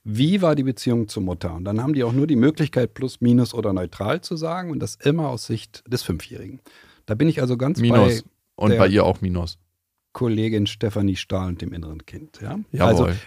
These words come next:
Speaker 1: wie
Speaker 2: Shoutouts
Speaker 1: war
Speaker 2: gehen raus an Steffi.
Speaker 1: Immer, immer schauen, wie war's mit einem Alter von fünf? Ein Minus zur Mutter. Gut, Beziehung zum Vater im Alter von fünf.
Speaker 2: Ähm, neutral.
Speaker 1: Neutral. Beziehung der Eltern zueinander aus Sicht des Fünfjährigen.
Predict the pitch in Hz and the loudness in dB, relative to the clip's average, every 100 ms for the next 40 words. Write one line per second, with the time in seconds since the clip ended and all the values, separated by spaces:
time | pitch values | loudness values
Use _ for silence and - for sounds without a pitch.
0 | - 123 120 147 135 139 117 98 104 123 | 0 6 8 8 6 4 6 4 4 2
1 | - 85 87 143 160 180 185 180 - - | 0 0 2 4 4 4 4 2 0 2
2 | 170 185 180 170 - 147 151 156 151 139 | 4 4 4 2 2 2 4 4 2 0
3 | _ _ 117 123 147 151 110 104 113 - | _ _ -2 2 2 2 2 2 0 -2
4 | - _ 107 107 - _ - 95 90 - | -10 _ -8 -8 -10 _ -6 -4 -4 -4
5 | 101 104 90 90 87 - - _ - 156 | -4 -4 -6 -8 -10 -14 -18 _ 0 4
6 | 156 147 104 - 92 80 - 98 120 - | 6 6 4 -2 -10 -8 -10 -2 -2 -4
7 | - 120 - 147 143 123 110 95 87 95 | -14 -6 0 0 0 0 0 0 -2 -6
8 | 113 113 110 107 95 85 - _ _ _ | -6 -6 -6 -8 -10 -14 -16 _ _ _
9 | _ - 90 92 95 101 101 95 - - | _ -6 0 2 2 0 0 -2 -6 -16
10 | _ _ - 117 - - 98 87 90 98 | _ _ 0 0 -2 -6 -6 -6 -8 -2
11 | 156 156 127 127 147 139 151 123 120 90 | 0 2 0 0 2 2 2 2 2 2
12 | 87 95 147 175 - 127 - 123 - - | -2 -2 0 0 -4 -8 -2 -2 -2 -8
13 | - | -12